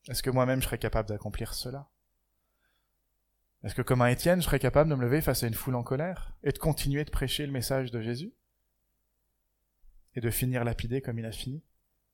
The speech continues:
Certaines montagnes nous paraissent trop hautes pour nous-mêmes. Parce que bien souvent, nous regardons à nos propres forces. Et nos propres forces,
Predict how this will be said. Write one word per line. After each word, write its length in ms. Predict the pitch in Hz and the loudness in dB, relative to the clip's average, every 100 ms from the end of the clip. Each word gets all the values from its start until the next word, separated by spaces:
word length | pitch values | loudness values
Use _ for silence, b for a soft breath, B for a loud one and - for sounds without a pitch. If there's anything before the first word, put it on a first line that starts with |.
| _ _ _ _ _ _ _ _ _ _ _ _ _ _ _ _ _ _ _ _ _ _ - | _ _ _ _ _ _ _ _ _ _ _ _ _ _ _ _ _ _ _ _ _ _ -10
Certaines 340 | - 120 151 | -4 2 4
montagnes 320 | 147 135 151 156 | 4 4 4 2
nous 100 | 135 | 0
paraissent 320 | 117 117 - | 0 0 -2
trop 240 | - 135 | 0 0
hautes 260 | 135 131 - | 0 -2 -4
pour 140 | - 113 | -4 -2
nous-mêmes. 380 | 117 113 117 117 - _ _ b b b b b b b b _ | -2 -2 -4 -6 -12 _ _ b b b b b b b b _
Parce 160 | 139 127 | 2 4
que 80 | 151 | 6
bien 160 | 175 | 4
souvent, 240 | 175 165 185 | 4 2 4
nous 80 | |
regardons 320 | 139 147 143 151 | 4 4 4 4
à 60 | |
nos 80 | 135 | 2
propres 360 | - 156 - 139 | 0 -2 -2 -4
forces. 680 | - 117 - - - - _ _ _ - | -4 -6 -8 -8 -8 -12 _ _ _ -4
Et 80 | 139 | 0
nos 100 | 139 | 2
propres 380 | - 165 - 143 | 4 2 2 0
forces, 520 | - 139 - - - | 2 2 0 -8 -10